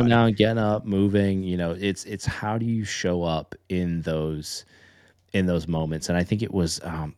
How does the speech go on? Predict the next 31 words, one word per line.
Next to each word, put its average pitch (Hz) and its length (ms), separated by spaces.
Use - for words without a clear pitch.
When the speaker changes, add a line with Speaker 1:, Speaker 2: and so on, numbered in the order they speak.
Speaker 2:
I - 140
forgot 117 300
what 98 160
it 90 60
was. 87 200
I 95 60
think 110 160
it 120 140
might 98 120
be 85 120
Jerry 87 320
Seinfeld 117 680
or 87 80
somebody 90 340
that 80 160
said, 82 440
um, 76 400
"There 101 220
is 104 340
no 92 640
such - 480
thing 87 340
as - 160
quality 82 500
time, 80 420
that - 200
all 87 260
time 104 300
is 107 100
quality 107 400
time." 113 340